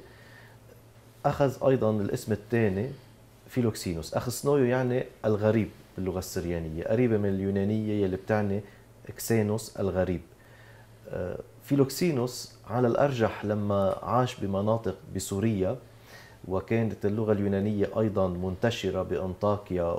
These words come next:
بالمدن الكبرى، فكان، آه، أيضًا الاسم فيلوكسينوس هو الاسم الثاني المعروف فيه في تلك المناطق. بعض المؤرخين بيقولوا إنه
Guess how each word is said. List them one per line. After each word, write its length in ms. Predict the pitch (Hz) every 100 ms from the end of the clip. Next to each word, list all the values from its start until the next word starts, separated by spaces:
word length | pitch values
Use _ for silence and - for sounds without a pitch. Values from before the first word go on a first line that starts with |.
| -
بالمدن 600 | 90 85 - 101 101 92
الكبرى، 520 | 87 - 120 113 127 - - - - - -
فكان، 540 | 107 - 135 139 135 - - -
آه، 360 | 98 95 95 - - - - 131
أيضًا 200 | 127 107
الاسم 400 | 104 135 120 104
فيلوكسينوس 640 | 113 104 - 127 120 -
هو 80 | 113
الاسم 280 | 110 - 104
الثاني 420 | - 120 120 107
المعروف 460 | 98 92 104 107
فيه 160 | - 113
في 140 | -
تلك 260 | 98 104 101
المناطق. 560 | 92 90 87 78 - - - - - - - -
بعض 260 | 107 143 147
المؤرخين 640 | 139 131 127 123 - 147 117
بيقولوا 560 | - 135 123 113 -
إنه 480 | 110 101 101 104